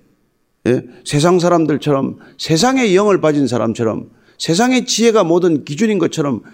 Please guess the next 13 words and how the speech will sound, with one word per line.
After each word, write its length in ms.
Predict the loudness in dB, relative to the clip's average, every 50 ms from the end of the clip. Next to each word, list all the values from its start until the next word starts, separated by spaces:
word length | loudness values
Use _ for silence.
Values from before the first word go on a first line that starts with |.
| -20 -20 _
그렇게 400 | 0 2 2 2 2 2 0 -2
교회도 480 | -4 -6 -2 0 2 2 2 2 2 2
그렇게 220 | 0 0 0 0
살아갈 360 | -2 0 0 0 0 0 0
수가 220 | 0 -2 -2 -2 0
있냐? 400 | 0 -2 -2 0 0 -2 -2 -4 -10 -20 -20 _ _ _ _ _ _ _ _ _ _ -2
이게 200 | 2 4 4 4
바울이 360 | 4 2 2 2 2 2 2
고린도 380 | 0 0 -2 -2 0 -2 -2 -2
교회를 280 | 0 0 0 0 0 -2
향해서 280 | -2 -2 -2 -4 -4
하는 180 | -4 -4 -6 -6
탄식이고 880 | -8 -6 -2 -2 -2 -2 -2 -2 -2 -2 -2 -2 -6 -8 -8 -12 -20